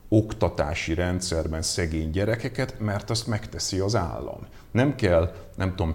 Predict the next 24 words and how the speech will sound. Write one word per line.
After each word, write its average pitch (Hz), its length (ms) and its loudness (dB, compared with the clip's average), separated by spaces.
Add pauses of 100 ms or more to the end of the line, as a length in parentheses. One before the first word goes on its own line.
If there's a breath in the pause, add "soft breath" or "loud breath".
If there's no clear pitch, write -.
(160 loud breath)
jótékonykodásból 90 1300 4
ruhát 101 460 4
vinni 82 640 0
embereknek, 104 800 2
mert 107 280 0
azt 110 160 0 (200)
megteszi 98 480 -4
a 98 60 0
szociálpolitika. - 1120 -4 (280 loud breath)
Nem 127 220 2
kell 90 400 4
egészségügyi 90 880 2
intézményekbe 90 800 0
venni, 90 540 2
nem 92 120 0
tudom, 87 280 -4
gépeket, 107 640 -2
mert 123 240 -2
azt 117 140 -4
meg 123 180 -2
tudja 98 260 2
venni 101 260 2
az 87 160 -2
állam, 135 460 2